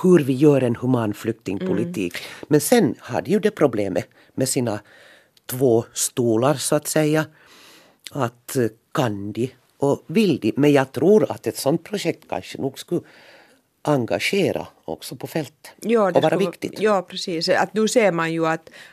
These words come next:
Speaker 2: att å ena sidan S F P och å andra sidan De gröna, de har varit ganska aktiva just precis i den här frågan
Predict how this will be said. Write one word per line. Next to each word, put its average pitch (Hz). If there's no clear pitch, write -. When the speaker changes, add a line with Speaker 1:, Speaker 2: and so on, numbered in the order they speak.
Speaker 2:
att 160
å 151
ena 190
sidan 139
S 156
F -
P 196
och 160
å -
andra 165
sidan 139
De 147
gröna, 185
de 202
har 208
varit 139
ganska -
aktiva -
just -
precis -
i -
den -
här 143
frågan 90